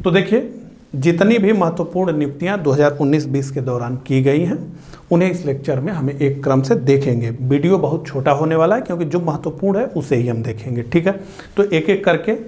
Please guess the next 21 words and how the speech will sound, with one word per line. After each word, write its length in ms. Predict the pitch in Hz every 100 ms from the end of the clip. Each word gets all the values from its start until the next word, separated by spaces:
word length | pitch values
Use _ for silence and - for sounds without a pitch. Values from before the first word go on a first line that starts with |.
| - - - - _ - 165
इसको 240 | 143 185
देखें 340 | 160 156 247 240
क्योंकि 280 | 190 190 -
एक 260 | 185 190 151
दो 240 | 165 165 - - -
question 340 | 160 143 190
इससे 220 | 170 - 165
जरूर 360 | 143 139 135
पूछा 300 | 135 131 160 - -
जाता 300 | 139 123 -
है, 280 | 107 104 -
ठीक 140 | 170 170
है। 160 | 190 - - - -
तो 100 | 185
सबसे 320 | 165 196 - 226
पहले 260 | 214 220
तो 100 | 220
हम 140 | 208 160
बात 220 | 170 -
करेंगे 380 | 196 190 143 170 - - - -
कि 380 | 202 214 - -